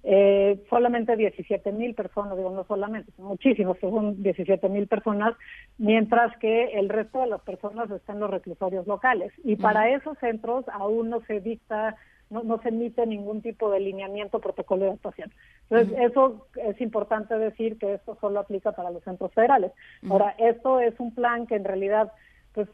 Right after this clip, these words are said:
Speaker 1: eh, pa-, parti-, parte del contexto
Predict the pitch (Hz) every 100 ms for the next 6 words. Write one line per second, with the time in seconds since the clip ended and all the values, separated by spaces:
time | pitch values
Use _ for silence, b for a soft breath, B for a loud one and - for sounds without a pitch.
0 | - 214 196 196 - - - - 240 -
1 | 226 220 262 269 - 247 247 285 262 202
2 | 214 196 220 - 254 247 254